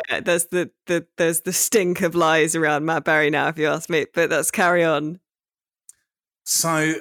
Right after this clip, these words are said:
Speaker 2: there's a family of identically faced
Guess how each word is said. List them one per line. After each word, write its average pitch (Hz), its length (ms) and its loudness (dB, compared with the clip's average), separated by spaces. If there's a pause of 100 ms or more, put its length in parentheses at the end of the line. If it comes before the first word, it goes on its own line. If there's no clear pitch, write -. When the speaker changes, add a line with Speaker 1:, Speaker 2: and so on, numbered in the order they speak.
(140)
Speaker 2:
there's 156 520 0
a 147 100 -6
family 175 920 -2 (600)
of 135 560 0
identically 156 800 -2
faced - 880 0